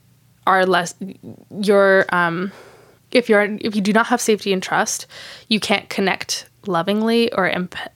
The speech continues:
empathically. So your prefrontal cortex is actually associated with this, and it has to send a signal to your amygdala, which is your brain's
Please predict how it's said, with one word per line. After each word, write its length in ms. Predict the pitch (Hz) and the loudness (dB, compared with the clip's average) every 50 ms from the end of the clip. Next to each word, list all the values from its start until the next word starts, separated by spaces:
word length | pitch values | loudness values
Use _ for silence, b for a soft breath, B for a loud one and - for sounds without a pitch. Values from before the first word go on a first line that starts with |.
| - - | -8 -6
empathically. 840 | 180 175 - - - - - - 247 247 - 277 277 311 339 339 B B B B B B | -6 -6 -2 -2 -2 -2 0 -2 -4 -4 -2 -2 0 0 0 -2 B B B B B B
So 280 | B - - 220 208 202 | B 0 2 2 2 2
your 200 | - 196 208 226 | 0 2 0 0
prefrontal 560 | 220 - - 254 254 - 247 233 226 - 220 - | 0 2 0 0 2 2 0 0 0 0 -2 0
cortex 420 | - 185 190 185 - 208 - - | 0 0 0 0 -2 -4 -4 -2
is 100 | 226 196 | -2 0
actually 300 | 202 190 190 - - 196 | 0 0 -2 -4 -4 -2
associated 500 | 202 196 - 208 196 - - 214 208 190 196 | -2 0 0 0 0 2 2 0 0 2 0
with 180 | 202 202 196 | -2 -2 0
this, 300 | - 202 202 202 - - - | 2 2 2 2 0 -4 -4
and 240 | - 214 202 202 - | -2 -2 -2 -2 0
it 160 | - 233 - | 0 0 0
has 220 | - - 240 - - | 0 -2 -4 -4 -4
to 100 | - 247 | -6 -6
send 260 | - - 220 214 208 | -2 -2 0 0 0
a 60 | 208 | 0
signal 340 | - - 190 185 185 185 185 | -2 -2 -2 -2 -2 -2 -2
to 140 | - - 185 | -4 -6 -4
your 160 | 180 175 175 | -4 -2 -4
amygdala, 560 | 170 175 180 190 - 220 220 233 240 233 214 | -4 -6 -6 -4 -4 0 2 2 2 2 0
which 160 | 208 - - | -2 -6 -6
is 100 | 190 190 | -6 -6
your 80 | 190 175 | -6 -4
brain's 320 | - 175 170 170 175 - | -4 -4 -4 -4 -6 -8